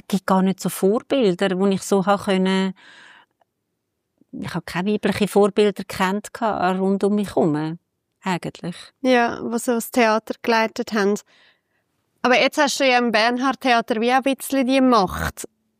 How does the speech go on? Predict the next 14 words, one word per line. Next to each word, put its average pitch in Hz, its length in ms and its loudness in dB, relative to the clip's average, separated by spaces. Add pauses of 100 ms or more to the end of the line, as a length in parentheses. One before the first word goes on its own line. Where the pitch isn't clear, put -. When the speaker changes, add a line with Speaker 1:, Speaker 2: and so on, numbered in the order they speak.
(260)
Speaker 2:
zum 262 420 2
zu 269 40 2
sagen, 226 580 0 (800)
ich 220 180 0 (680)
wähle 202 440 2
die - 80 -8
Stücke 233 420 -2
so 220 160 -2
aus, 208 540 0
dass 202 240 -4
die - 80 -4
Rollen 196 280 4
diverser 185 600 0
sind, - 440 -6